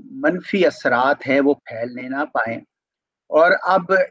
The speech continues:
ईरानी वजीर खारजा भी तशरीफ ला रहे हैं, कल आएंगे शायद। लेकिन हमारे, अ, मेरे ख्याल में दोनों तरफ से ये बड़ी कोशिश है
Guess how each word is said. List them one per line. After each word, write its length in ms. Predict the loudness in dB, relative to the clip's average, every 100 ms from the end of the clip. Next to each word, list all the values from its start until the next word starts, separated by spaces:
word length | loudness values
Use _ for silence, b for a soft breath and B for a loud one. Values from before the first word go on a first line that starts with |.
| 0
ईरानी 420 | 2 4 2 0
वजीर 420 | 0 4 4 4
खारजा 460 | 0 0 0 0 0
भी 340 | 2 2 2
तशरीफ 400 | -2 -12 -14 -12 -12
ला 240 | -10 -6
रहे 220 | -4 -2
हैं, 320 | 0 0 -2 -4
कल 320 | -8 -4 -2
आएंगे 340 | -2 -2 -4
शायद। 300 | -4 -6 -6 -10 _ _ _ _ _ _ _ _ _ _ _ _ _ 0
लेकिन 300 | 4 6 6
हमारे, 760 | 4 2 2 4 4 4 2
अ, 500 | 4 4 4 2 2 -2 -10 -16 -12 -12 -14 -14
मेरे 320 | -4 0 0
ख्याल 300 | 0 -2 -2
में 100 | -4
दोनों 340 | -4 -4 -2 0
तरफ 220 | 0 -2
से 160 | -4
ये 80 | -4
बड़ी 280 | -4 -8 -8 -12
कोशिश 440 | -16 -16 -10 -4
है 120 | -2